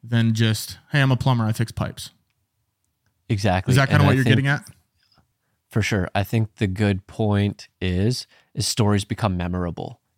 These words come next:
Speaker 2: And not only memorable, people relate to it. Whereas when you say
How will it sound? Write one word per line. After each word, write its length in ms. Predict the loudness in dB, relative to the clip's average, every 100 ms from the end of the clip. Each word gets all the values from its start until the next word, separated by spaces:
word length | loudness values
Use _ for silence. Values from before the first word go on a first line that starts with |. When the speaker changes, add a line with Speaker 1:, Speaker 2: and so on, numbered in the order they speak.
| -4
Speaker 2:
And 280 | 0 0
not 220 | 0 0 2
only 220 | 0 0
memorable, 720 | -2 -2 -2 0 0 -2 -4 -16 -20 _ _ _ _ -6
people 600 | 0 2 2 2 0 -6 _ _
relate 460 | -2 0 2 0 -2
to 180 | -8 -10
it. 80 | -10 _ _ -6
Whereas 360 | 0 2 0 0
when 140 | -2
you 100 | -2
say 420 | 0 0 0 -2